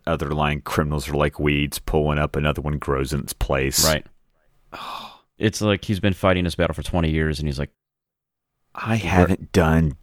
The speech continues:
Speaker 1: jack."
Speaker 2: Yep.
Speaker 1: Which he has, but just the perception that there's always going to be another scumbag.
Speaker 2: Right. But isn't that the thing about the mythos of Batman? I mean,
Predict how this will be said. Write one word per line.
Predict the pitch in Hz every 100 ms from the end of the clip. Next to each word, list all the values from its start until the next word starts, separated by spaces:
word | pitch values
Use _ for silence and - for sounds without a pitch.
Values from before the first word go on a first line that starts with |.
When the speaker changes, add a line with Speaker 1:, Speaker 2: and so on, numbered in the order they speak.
| _
Speaker 1:
jack." | - - - 71 - 131 - -
Speaker 2:
Yep. | 73 71 - - _ _ _ _ _ _ _ _ _ _
Speaker 1:
Which | 208 -
he | 175
has, | 147 - 247 254 131 69 64 - - - - - -
but | - 156
just | 156 -
the | -
perception | - 104 - - 247 - - - 82 80
that | 85 82 78 - - - - - -
there's | - 131 -
always | - 143 185 180 151
going | 156 143
to | 139
be | 127 127
another | 123 101 113
scumbag. | - - 147 165 - 64 60 - - -
Speaker 2:
Right. | 78 - - _ _ _ _ _ _ _ _ _ _ _ _ _ -
But | 143
isn't | 156 190
that | 170 -
the | 113
thing | - 95
about | 90 82 80
the | 80
mythos | 78 78 76
of | 76
Batman? | 73 71 71 71 78 - -
I | 95
mean, | 85 80